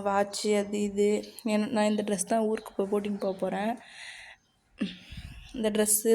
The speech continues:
ஸ்வெட்ரு இது மட்டும் வச்சிருக்கேன். ஏன்னா ஃப்ளைட்டில் போகும்போது குளிரும்ல,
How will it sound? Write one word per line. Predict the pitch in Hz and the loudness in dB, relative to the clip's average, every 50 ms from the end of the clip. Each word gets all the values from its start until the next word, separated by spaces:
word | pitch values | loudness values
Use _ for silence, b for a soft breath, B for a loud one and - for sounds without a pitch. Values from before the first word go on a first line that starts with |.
| 226 226 | 6 6
ஸ்வெட்ரு | 233 214 214 214 - - 220 | 4 2 2 -2 -2 2 4
இது | 220 226 220 214 202 | 4 4 4 2 0
மட்டும் | 196 190 214 220 208 | 0 0 0 0 0
வச்சிருக்கேன். | 202 202 - 214 - - - - - - - - - B B B B B B B B - | 0 -4 -6 -8 -8 -10 -12 -14 -14 -18 -20 -20 -20 B B B B B B B B 0
ஏன்னா | 220 226 226 226 | 2 2 2 2
ஃப்ளைட்டில் | - 240 247 240 247 233 233 | 4 4 4 4 2 2 2
போகும்போது | 240 226 226 226 226 220 226 220 - | 2 4 4 2 2 0 -2 -4 -2
குளிரும்ல, | 247 247 254 254 247 240 233 214 208 214 214 220 | 0 2 2 4 4 4 2 2 2 2 4 6